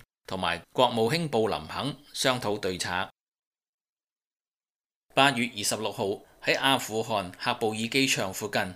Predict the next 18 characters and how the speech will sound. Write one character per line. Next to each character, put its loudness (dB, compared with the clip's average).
發 4
生 4
致 0
命 -2
恐 -6
怖 0
襲 0
擊 0
事 0
件 -4
後， -4
多 6
位 8
共 0
和 -2
黨 4
議 -2
員 -8